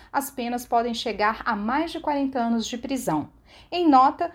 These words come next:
o denit informou que fez apurações internas preliminares e contribuiu diretamente com a operação realizada nesta quinta-feira.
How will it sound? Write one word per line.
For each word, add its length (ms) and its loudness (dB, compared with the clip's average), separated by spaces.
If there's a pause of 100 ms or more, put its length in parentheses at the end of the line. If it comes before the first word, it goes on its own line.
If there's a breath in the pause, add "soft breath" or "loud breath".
(140)
o 80 -4
denit 380 0
informou 400 2
que 140 -6
fez 400 0
apurações 760 -2
internas 540 -6
preliminares 840 0
e 60 -6
contribuiu 720 0
diretamente 720 0
com 100 2
a 140 6
operação 560 -2
realizada 640 0
nesta 280 -6
quinta-feira. 760 -4